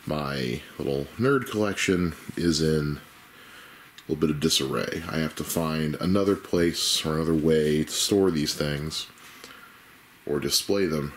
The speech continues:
rather, so that it'll look neat and not take up a whole lot of space, so that I can use this corner as the new space for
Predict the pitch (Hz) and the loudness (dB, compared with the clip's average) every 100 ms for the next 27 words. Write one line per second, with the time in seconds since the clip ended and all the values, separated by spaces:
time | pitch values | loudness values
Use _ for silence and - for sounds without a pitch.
0 | - 76 71 80 98 - - - - - | -4 -2 0 -2 -2 -6 -18 -18 -12 -2
1 | 95 95 92 95 104 98 87 82 - - | 2 4 4 4 2 2 2 2 0 -16
2 | - - - - - - - 85 78 90 | -20 -20 -20 -20 -20 -14 -4 -2 0 -2
3 | 82 80 80 80 76 73 - - 69 67 | -2 -2 -2 0 0 0 -2 0 -2 0
4 | - - - - - - - - - - | -2 -2 -6 -14 -20 -20 -20 -20 -20 -20
5 | - - - 87 78 78 78 80 76 76 | -20 -14 -4 0 0 0 4 4 4 0
6 | - 107 98 95 92 - 85 82 82 80 | 0 0 2 0 0 -2 -2 0 0 2
7 | 78 - 82 78 - - - - - - | 2 2 2 0 0 -2 -4 -10 -16 -16
8 | - - - 80 76 71 67 71 | -18 -18 -6 0 2 2 0 -4